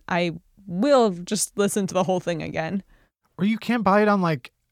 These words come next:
Speaker 2: or are you just getting them on Audible?
Speaker 1: You can't get it on Audible. You can't get it on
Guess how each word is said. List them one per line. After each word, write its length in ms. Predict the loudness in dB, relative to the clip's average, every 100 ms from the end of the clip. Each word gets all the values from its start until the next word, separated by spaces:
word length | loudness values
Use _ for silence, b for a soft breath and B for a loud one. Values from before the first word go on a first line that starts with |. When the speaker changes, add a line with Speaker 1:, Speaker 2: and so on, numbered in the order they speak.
| 0
Speaker 2:
or 120 | 2
are 60 | 2
you 160 | 0
just 220 | -2 -2 -2
getting 200 | -2 0
them 160 | 0
on 140 | -2 -4 _
Audible? 560 | -2 0 0 -4 -6 -6 0
Speaker 1:
You 160 | 0 2
can't 200 | 0 0
get 100 | -2
it 40 |
on 140 | -2 0
Audible. 320 | 2 2 2
You 80 | 0
can't 140 | -2
get 100 | 0
it 100 | -2
on 80 | -4